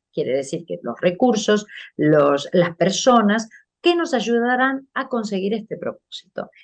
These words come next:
Y aquí hago un paréntesis porque muchas veces cuando hablamos de esto, las personas nos colocamos en el lugar de que aparecerá,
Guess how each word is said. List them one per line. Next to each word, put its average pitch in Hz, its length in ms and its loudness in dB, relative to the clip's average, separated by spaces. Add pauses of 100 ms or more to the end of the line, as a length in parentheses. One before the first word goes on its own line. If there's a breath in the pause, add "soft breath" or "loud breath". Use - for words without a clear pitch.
Y 320 80 2
aquí 339 240 4
hago 294 180 2
un 269 100 -4
paréntesis 233 680 -2
porque 247 280 -4
muchas 254 340 -4
veces 262 460 -2
cuando 139 500 -8 (240 loud breath)
hablamos 226 460 4
de 294 100 4
esto, 269 340 -2 (220 soft breath)
las 294 200 -2
personas 285 500 0
nos 233 160 2
colocamos 254 580 2
en 214 80 -4
el 214 120 -2
lugar 214 320 0
de 190 100 -8
que 175 80 -6
aparecerá, 175 720 -2